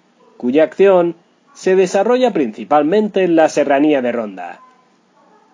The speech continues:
No obstante, la figura de Curro Jiménez se basa en la de un bandolero que existió realmente, Andrés López, el barquero de Cantillana,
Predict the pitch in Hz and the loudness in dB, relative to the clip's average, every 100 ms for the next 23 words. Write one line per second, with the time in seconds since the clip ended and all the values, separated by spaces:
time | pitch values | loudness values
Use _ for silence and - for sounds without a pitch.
0 | _ _ _ _ _ _ _ 180 240 190 | _ _ _ _ _ _ _ -2 0 0
1 | - 175 151 135 131 123 117 104 101 135 | 0 0 0 -2 0 -2 -4 -8 -6 -2
2 | 196 196 175 - 185 180 160 151 170 139 | 0 0 -2 0 0 2 0 0 2 2
3 | 131 - _ _ _ _ - 131 196 196 | -2 -4 _ _ _ _ -10 -4 -2 0
4 | 226 208 190 185 175 160 156 208 208 151 | 0 0 2 2 2 2 0 0 -2 -6
5 | 107 95 87 113 139 123 120 113 _ _ | -10 -12 -10 -2 0 0 -2 -4 _ _
6 | - 87 87 - - - 185 202 190 196 | -20 -18 -16 -18 -14 0 0 2 2 2
7 | 165 139 110 95 87 80 _ _ _ _ | 2 0 -2 -8 -18 -20 _ _ _ _
8 | _ _ _ - 92 110 196 202 - 143 | _ _ _ -16 -8 -2 2 0 0 0
9 | 143 - 78 - _ _ _ _ _ _ | 0 -2 -16 -18 _ _ _ _ _ _
10 | _ - 185 180 175 175 - 262 247 208 | _ -2 -2 2 0 0 -4 -2 0 0
11 | 156 139 127 131 131 131 90 82 | -2 -2 -2 -2 -2 -2 -4 -16